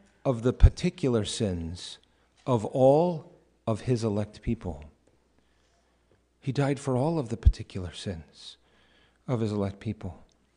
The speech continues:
Why? Because if one single sin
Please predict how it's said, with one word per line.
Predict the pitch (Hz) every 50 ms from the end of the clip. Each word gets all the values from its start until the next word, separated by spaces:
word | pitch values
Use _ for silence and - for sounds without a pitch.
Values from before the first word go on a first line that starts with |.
| _ _ _ _ _ _ _ _ _ _ _ _ _ _ _ _ _ 175 180 - _ _ _
Why? | - 123 127 135 135 120 104 95 90 - - - _ _ _ _ _ _ _ _ _ _
Because | - 123 - - 143 127 107 127
if | 117 - - -
one | 101 98 110 120 131 143 151 151 147 143 127 - - _ _ _ _ _
single | - - - - - 139 131 135 120 123 120
sin | - - - - 127 113 104 92 85 80 78 76